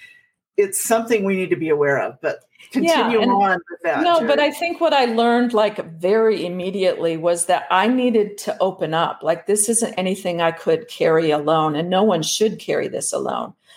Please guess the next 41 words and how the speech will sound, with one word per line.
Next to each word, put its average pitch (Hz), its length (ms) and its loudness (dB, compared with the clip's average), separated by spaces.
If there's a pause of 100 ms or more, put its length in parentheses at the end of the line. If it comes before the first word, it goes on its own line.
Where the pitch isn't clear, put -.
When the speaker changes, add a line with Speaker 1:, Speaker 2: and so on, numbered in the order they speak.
(160)
Speaker 2:
Like, 185 200 0
I 214 80 4
needed 247 360 2
to 170 260 -2 (320)
finally 214 400 2
break 185 400 0 (260)
the 185 80 -6
barrier 175 520 2
and 165 140 -2
say, 160 380 2
"I 165 140 2
am 165 240 -4
vulnerable, 165 580 -2
please 165 500 -6
help 165 320 -2
me," - 300 -4 (360)
<laughs> - 300 -12
um, 208 340 2
to 247 140 0
my 185 280 2
family 185 480 0
and 214 180 -4
friends. 160 400 -2
And 220 160 0
I 233 80 2
didn't 294 320 0
wanna 196 240 2
scare 170 300 0
my, 165 120 -4
I 196 120 0
had 208 180 0
two - 180 -6
teenage, 196 600 -4
two 233 160 -4
young 185 280 0
adult 180 380 0
daughters, 165 540 2
and 160 120 -4
I 165 100 2
didn't 165 140 -2
wanna, 160 380 -2